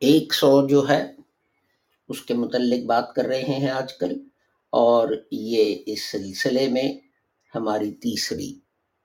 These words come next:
براڈ کاسٹ ہے۔ یہ نشریات آپ کی خدمت میں تحریک احمدیہ لاہور جو ہے، وہ پیش کرتی ہے، اور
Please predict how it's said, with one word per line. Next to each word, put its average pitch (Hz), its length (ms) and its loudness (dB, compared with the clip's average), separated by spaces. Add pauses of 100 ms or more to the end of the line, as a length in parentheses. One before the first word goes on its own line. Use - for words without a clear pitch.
(120)
براڈ - 260 -12
کاسٹ - 460 -16
ہے۔ - 40 -20 (2250)
یہ 160 120 6
نشریات 151 560 8
آپ 170 220 6
کی 151 100 0
خدمت 139 500 0
میں 123 460 8 (1600)
تحریک 120 480 2
احمدیہ 117 360 2
لاہور 110 480 6
جو 147 260 4
ہے، 151 80 6
وہ 143 200 4
پیش 123 320 -2
کرتی 156 420 -4
ہے، - 140 -2 (1080)
اور 104 540 0